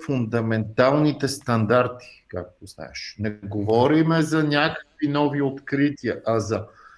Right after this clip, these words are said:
стандартите, например, на два независими източника. А, а, а,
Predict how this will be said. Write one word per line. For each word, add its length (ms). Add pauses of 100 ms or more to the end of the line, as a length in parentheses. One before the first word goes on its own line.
(140)
стандартите, 1040 (460)
например, 540
на 200
два 300
независими 840
източника. 680 (1160)
А, 120
а, 680 (480)
а, 240